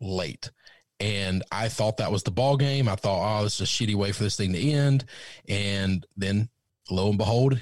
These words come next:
Indiana fights back, ties the ball game, gets it in overtime, goes for two.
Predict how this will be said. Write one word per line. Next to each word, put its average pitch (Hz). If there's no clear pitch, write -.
Indiana 110
fights 113
back, 123
ties 101
the 131
ball 113
game, 131
gets 107
it 104
in 107
overtime, 135
goes 104
for 117
two. 147